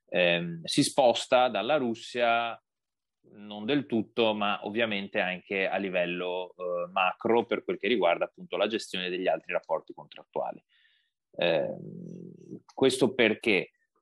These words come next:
Perché la congiuntura internazionale richiede una particolare attenzione alla gestione dei rapporti contrattuali. Come ho detto, sono avvenuti talmente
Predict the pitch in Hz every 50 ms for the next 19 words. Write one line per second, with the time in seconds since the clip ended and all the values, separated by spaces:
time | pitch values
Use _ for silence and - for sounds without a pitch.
0 | _ _ _ - 110 101 104 - 143 131 110 101 - 110 104 101 107 101 - 131
1 | 117 110 104 113 117 123 - - 160 131 117 120 113 - 123 117 110 104 95 -
2 | 107 104 - 110 123 123 113 98 104 101 - - 143 120 - - 110 101 101 101
3 | 101 101 95 101 98 - - 104 98 95 95 98 95 95 - 95 90 - 98 95
4 | 98 92 92 95 95 - - 107 98 95 95 95 98 - - 110 104 104 104 98
5 | 98 95 90 - _ - 90 - - - 123 120 127 127 123 117 117 113 110 117
6 | 120 127 135 127 117 - - 92 85 _ - 101 98 101 101 113 127 135 127 120
7 | 110 104 _ - 82 -